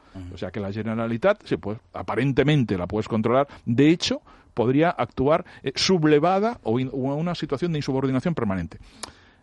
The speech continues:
Speaker 2: Asentada esa tercera premisa, habría otra posibilidad que ha planteado el líder del Partido Popular, Pablo Casado, hace muy pocas horas. La Ley de Seguridad Nacional, que es menos espectacular desde el punto de vista formal que el ciento cincuenta y cinco, no requiere requisitos, eh, como la aprobación del Senado, etcétera,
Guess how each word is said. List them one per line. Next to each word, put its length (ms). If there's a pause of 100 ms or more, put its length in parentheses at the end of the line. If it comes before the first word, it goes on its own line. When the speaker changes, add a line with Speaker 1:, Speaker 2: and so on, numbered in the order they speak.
(680)
Speaker 2:
Asentada 320
esa 140
tercera 300
premisa, 360
habría 300
otra 140
posibilidad 540
que 120
ha 40
planteado 400
el 80
líder 200
del 120
Partido 320
Popular, 360
Pablo 260
Casado, 280
hace 140
muy 140
pocas 320
horas. 320 (480)
La 100
Ley 120
de 80
Seguridad 320
Nacional, 480 (760)
que 60
es 120
menos 280
espectacular 680
desde 160
el 60
punto 260
de 20
vista 220
formal 400 (240)
que 80
el 40
ciento 220
cincuenta 300
y 20
cinco, 300
no 80
requiere 360
requisitos, 600 (180)
eh, 140
como 260
la 120
aprobación 360
del 80
Senado, 300
etcétera, 340